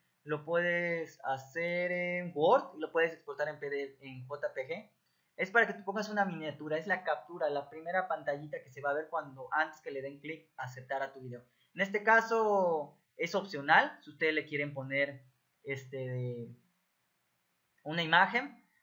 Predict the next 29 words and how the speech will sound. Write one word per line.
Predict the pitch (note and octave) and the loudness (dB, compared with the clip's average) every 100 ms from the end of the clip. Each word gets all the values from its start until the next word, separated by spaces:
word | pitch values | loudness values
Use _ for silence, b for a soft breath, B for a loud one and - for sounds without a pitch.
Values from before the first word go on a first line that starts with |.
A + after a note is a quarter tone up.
| _ | _
Yo | D#3 | 0
en | F3 | 2
este | F3+ F3+ | 2 2
caso | F3+ F3+ G3 | 2 4 2
creo | F3 E3 | -2 -2
no | E3 E3 | -4 -6
tengo | D#3+ E3+ | -4 -2
ninguna | D#3+ C3+ B2+ D3+ E3+ D#3 | -2 -6 -6 -2 0 0
para | B2+ A#2+ | -4 -6
subir, | - B2+ F3 F#3+ | -12 -10 -8 0
nada | E3 | 0
más | E3 E3 | 0 -2
puedo | E3 D#3+ | -2 -2
poner | C#3 C#3 D3 D3 - _ _ | -4 -2 -2 -2 -10 _ _
logo, | C3+ E3 G#3+ G3 C#3+ | 2 4 4 0 -6
bueno, | C3+ B2+ - | -8 -8 -12
tengo | D#3 D#3+ | -10 -8
un | D#3+ | -2
logo | C#3+ C#3+ | 0 0
acá, | B2+ E3 - - | 0 -4 -6 -10
voy | C#3 | -6
a | C#3+ | -6
ponérselo | C#3 C3+ C#3+ C#3+ B2+ | -4 -6 -6 -6 -10
para | B2 A#2+ | -8 -10
que | B2 A#2 - | -12 -20 -18
esa | C3+ C3+ C#3 | -20 -18 -6
sea | C#3+ C3+ | -4 -4
su | B2+ | -8
miniatura. | B2+ B2+ B2 G#3 B3 - | -8 -8 -4 0 0 -2